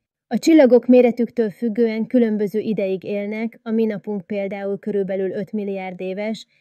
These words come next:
és még ugyanennyi ideig fog világítani, mielőtt vörös óriássá alakulna. Az emberiség folyamatosan fejleszti az eszközeit a világegyetem megfigyelésére.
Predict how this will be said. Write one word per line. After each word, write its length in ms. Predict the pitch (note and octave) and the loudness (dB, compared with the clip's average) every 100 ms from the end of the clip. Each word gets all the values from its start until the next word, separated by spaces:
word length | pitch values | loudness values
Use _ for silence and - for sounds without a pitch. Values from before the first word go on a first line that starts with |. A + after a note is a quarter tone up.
| _ | _
és 160 | - B3+ | -8 2
még 160 | C4 C4 | 4 4
ugyanennyi 560 | C4 A3+ G#3 G#3+ - | 2 0 -2 -4 -4
ideig 340 | A3+ G#3 G#3 G#3 | -4 -4 -6 -8
fog 280 | - G#3+ | -10 -8
világítani, 720 | G#3 A3 G#3 G3+ G#3 A3 G#3+ G#3+ | -4 -4 -6 -8 -8 -8 -8 -8
mielőtt 380 | G#3 G3 G3+ - | -8 -8 -10 -8
vörös 360 | G#3 G3 D#3+ - | -8 -8 -10 -12
óriássá 640 | G3 F#3 F3+ D#3 F#3+ F3 | -10 -8 -12 -14 -16 -12
alakulna. 680 | F#3+ F3 _ G3+ F#3+ F#3+ F#3 _ _ _ _ | -12 -14 _ -12 -12 -14 -18 _ _ _ _
Az 140 | A3 | -2
emberiség 560 | C4 C4 B3 A#3 B3 A#3 | 2 2 0 -2 -4 -4
folyamatosan 680 | - A#3 G#3+ G#3 F#3+ G3+ | -6 -6 -6 -12 -14 -14
fejleszti 460 | F#3 G#3 G3+ F3+ A3 | -12 -10 -10 -10 -12
az 120 | G3 | -10
eszközeit 600 | G#3 F#3+ - G#3+ G#3+ G#3+ | -10 -12 -10 -8 -8 -8
a 80 | G3+ | -8
világegyetem 680 | G#3 G3+ F#3+ F#3+ F#3 F3 F#3 | -6 -6 -8 -10 -10 -12 -14
megfigyelésére. 1120 | F#3+ F#3 G#3+ F#3 F3+ F#3 - G#3 G3 G3+ G#3 | -12 -14 -14 -12 -12 -12 -14 -14 -12 -10 -12